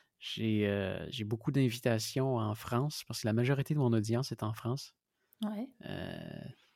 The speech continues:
Speaker 1: c'est drôle pareil, hein, je, je, c'est, c'est cinquante pour cent des visionnements qui sont en France et, euh, dix pour cent au Canada.
Speaker 2: C'est vrai ?
Speaker 1: Ouais,
Speaker 2: D'accord.
Speaker 1: ouais.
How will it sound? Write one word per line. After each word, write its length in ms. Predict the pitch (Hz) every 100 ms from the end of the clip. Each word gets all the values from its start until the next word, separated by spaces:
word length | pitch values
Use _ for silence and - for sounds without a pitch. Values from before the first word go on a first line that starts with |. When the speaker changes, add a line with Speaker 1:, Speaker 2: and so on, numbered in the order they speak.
| _
Speaker 1:
c'est 160 | -
drôle 200 | 107 113
pareil, 300 | 110 107 131
hein, 100 | 123 117
je, 160 | - 113 113
je, 160 | 107 - - _ _ _ _ _
c'est, 640 | - - 113 107 101 - -
c'est 220 | - -
cinquante 440 | - - 147 160 -
pour 140 | 127
cent 160 | - 131
des 140 | 113
visionnements 480 | 110 110 107 110 131
qui 120 | -
sont 220 | - 110 110
en 240 | 101 104 110
France 760 | - - 127 151 147 - - - -
et, 360 | 117 113 107
euh, 260 | 104 101 104 110
dix 280 | 117 147 -
pour 220 | - -
cent 200 | - 120
au 60 |
Canada. 420 | 107 113 107 - - _ _ _ _ _ _ _
Speaker 2:
C'est 200 | - - 202
vrai ? 280 | 202 262 -
Speaker 1:
Ouais, 200 | 196 123
Speaker 2:
D'accord. 180 | 127 185 - _ _ -
Speaker 1:
ouais. 180 | 113